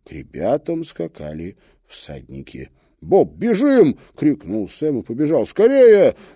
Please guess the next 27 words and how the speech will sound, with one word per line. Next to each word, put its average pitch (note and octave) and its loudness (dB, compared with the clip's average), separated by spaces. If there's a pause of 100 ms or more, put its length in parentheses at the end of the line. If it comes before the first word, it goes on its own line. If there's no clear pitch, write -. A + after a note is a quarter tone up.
Боб G2+ -2
бросил G#2+ -2
там-там A2+ -2
и - -4
побежал F#2+ -4
следом. B2 -2 (240)
Сэм F#2+ -10
услышал F2+ -14
звон D#2 -12 (100)
тетивы. F2 -14 (360)
Полетела E2 -10
стрела. G#2 -6 (260)
Боб B2+ -2
вскрикнул. - -6 (180)
Обернувшись, A#2+ -8
Сэм D#3 -4
увидел, D3+ -4
как C#3+ -6
Боб E3+ -2 (160)
падает D#3 0
мертвый, C3+ -2 (320)
но D2+ -10
из G#2+ -6
него G2 -6
не D3 -4
торчало D3 -12
стрел. - -14